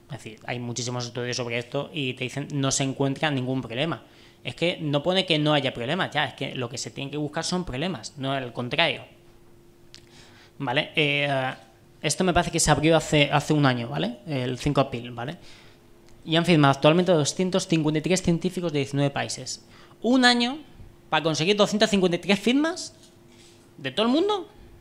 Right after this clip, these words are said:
Es decir, a mí me lo puedes vender, "Es que lo han firmado doscientos cincuenta y tres científicos". Ya, es que lleváis un año, igual no hay tanto consenso científico como vosotros me estáis intentando vender sobre esto,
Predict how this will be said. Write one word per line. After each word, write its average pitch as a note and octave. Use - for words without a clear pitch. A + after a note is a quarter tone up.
Es -
decir, C3
a C#3
mí C#3
me F3
lo F3
puedes F3
vender, F3+
"Es D3+
que -
lo A3+
han A3+
firmado A#3+
doscientos A3+
cincuenta G3
y -
tres G3
científicos". F3
Ya, D3+
es -
que E3+
lleváis E3+
un E3
año, F3+
igual E3
no G#3
hay F#3
tanto E3
consenso D3
científico C3+
como C3
vosotros B2+
me B2+
estáis B2
intentando A#2
vender A2+
sobre A2
esto, -